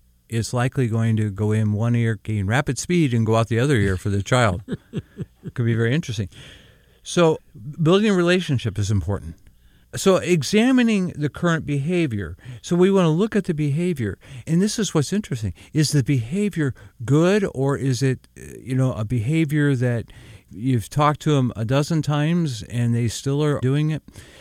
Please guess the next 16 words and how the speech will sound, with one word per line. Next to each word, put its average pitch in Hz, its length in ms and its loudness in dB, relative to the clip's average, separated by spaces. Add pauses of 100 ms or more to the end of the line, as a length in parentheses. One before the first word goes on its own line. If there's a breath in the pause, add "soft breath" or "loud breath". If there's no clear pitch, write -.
(280 loud breath)
Then 233 160 2
there's 220 180 4
another 175 420 2
one. 95 280 -6 (380 soft breath)
When 170 160 2
we 196 120 4
talk 233 340 -4
about 135 320 0
younger 131 400 2
children, 113 600 -2
and 165 220 -2
let's 202 160 -2
say, 135 480 0 (240)
you 127 120 -6
know, 117 80 0
maybe 123 480 0